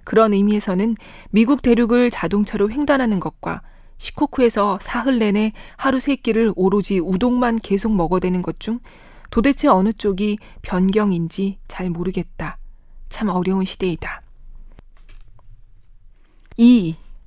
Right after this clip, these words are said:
나 스스로가 녹음기가 되고 카메라가 되는 자세로. 나는 실제로 여행하는 동안에는 별로 세밀하게 글자로 기록을 하지 않는다. 대신 작은 수첩을 가지고 다니면서 그때그때 짤막하게 적어놓을 뿐이다.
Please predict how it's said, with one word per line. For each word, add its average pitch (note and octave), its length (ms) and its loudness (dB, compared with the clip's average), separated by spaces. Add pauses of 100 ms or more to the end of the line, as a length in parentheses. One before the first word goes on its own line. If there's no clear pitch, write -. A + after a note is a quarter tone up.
(120)
나 F#3 240 4
스스로가 C4 680 0
녹음기가 A3+ 540 2
되고 F3+ 480 -4
카메라가 C4+ 500 0
되는 E3+ 300 -4
자세로. D#3 500 -8 (1400)
나는 G#3 280 4
실제로 C4+ 580 2
여행하는 A#3+ 520 2
동안에는 G3+ 560 -2
별로 F3+ 360 -2
세밀하게 B3 600 -2
글자로 G#3 540 -2
기록을 G3 520 0
하지 B3+ 280 -4
않는다. D#3 520 -4 (440)
대신 F#3 500 -2
작은 F#3+ 400 -4
수첩을 C4+ 440 -4
가지고 F#3 340 -4
다니면서 D#3+ 580 -6 (300)
그때그때 F#3 640 0 (120)
짤막하게 A#3+ 560 -4
적어놓을 F3+ 460 -6
뿐이다. - 480 -6